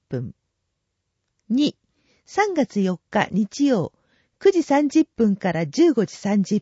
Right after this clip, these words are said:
分。集合、深川東京モダン館、門前仲町一の十九の十五。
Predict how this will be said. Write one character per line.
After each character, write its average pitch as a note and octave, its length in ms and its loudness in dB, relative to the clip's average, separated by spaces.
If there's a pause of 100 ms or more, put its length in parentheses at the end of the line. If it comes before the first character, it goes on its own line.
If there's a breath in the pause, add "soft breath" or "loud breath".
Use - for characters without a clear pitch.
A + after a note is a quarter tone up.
(120)
分。 A2 240 -8 (1300)
集 E4+ 360 4
合、 C#4+ 400 0 (460)
深 F#4+ 280 2
川 F#4 240 6
東 E4 260 2
京 D4+ 260 2
モ C4+ 140 2
ダ C4 160 2
ン G#3 80 0
館、 D3 320 -10 (560)
門 E4+ 260 0
前 F4+ 160 4
仲 D#4 300 0
町 D#3+ 340 -4 (160)
一 F#4 260 -6
の D4+ 160 4
十 C#4 300 2
九 C#4+ 300 0
の E3 180 -4
十 A3+ 280 0
五。 - 280 -6